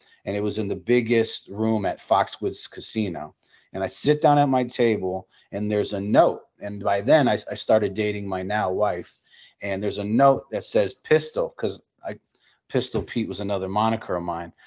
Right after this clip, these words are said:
They're like, "Pistol, we want you to perform tonight.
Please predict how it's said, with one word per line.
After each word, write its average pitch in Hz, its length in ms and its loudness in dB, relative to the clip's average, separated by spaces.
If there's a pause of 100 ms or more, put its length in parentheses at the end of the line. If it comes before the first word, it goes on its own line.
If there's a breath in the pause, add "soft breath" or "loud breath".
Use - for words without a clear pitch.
(120)
They're 95 120 -4
like, - 160 -8
"Pistol, 139 580 0 (640 soft breath)
we 110 120 0
want 123 320 2
you 139 60 2
to 123 80 -2
perform 139 540 2
tonight. 92 400 -4